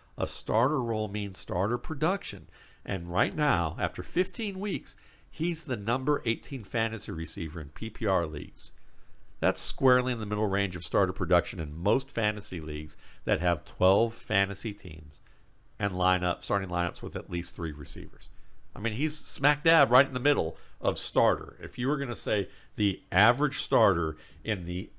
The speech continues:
average <laughs> fantasy league, you could,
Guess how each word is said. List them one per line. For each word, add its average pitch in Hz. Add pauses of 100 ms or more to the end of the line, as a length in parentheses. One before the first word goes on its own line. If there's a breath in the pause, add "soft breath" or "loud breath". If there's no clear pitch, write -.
average 127
<laughs> -
fantasy 110
league, 82 (340 loud breath)
you 117
could, 120